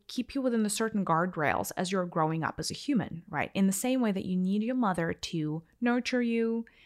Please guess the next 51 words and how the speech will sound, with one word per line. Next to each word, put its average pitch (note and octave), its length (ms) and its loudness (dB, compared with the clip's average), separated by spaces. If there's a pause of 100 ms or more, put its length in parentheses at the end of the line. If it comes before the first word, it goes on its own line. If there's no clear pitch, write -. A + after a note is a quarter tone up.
(300)
to A3+ 100 0
cater A#3 340 4
to A3+ 220 -2
you, G3+ 240 2
to G3+ 120 -16
teach G#3+ 220 -6
you B3 60 -2
how A3 140 2
to A3 100 4
walk, F#3+ 320 4
talk, F#3 320 0
et - 60 -12
cetera, F#3 260 -2
et F#3+ 60 -14
cetera. - 440 0 (420)
Um, E3 480 2 (400)
you F#3 60 0
know, F3 200 2
you, F#3 200 -2
you G3 120 0
kind A#3+ 200 4
of, G#3+ 100 0 (260)
you - 240 0
know, F3 60 4
when F3+ 180 2
you're F3 160 0
a - 180 -6
toddler, C4+ 680 0 (280)
arguably E3 420 0
you're E3+ 120 -2
dependent E3 380 -2
on C#3+ 120 -2
your D3 80 -2
mother, G3 320 -2
right? D3 240 0
So F#3 80 -2
we F3 220 0
very A#3+ 460 0
often, - 280 0
not E3 140 0
very C#3+ 180 0
often, - 280 -4
but - 220 -6 (600)
every G#3 220 4
single G3 300 0
human F3+ 580 0
born G3 260 4
into - 240 -2
a - 40 -8
physical - 340 -8
body A3 540 0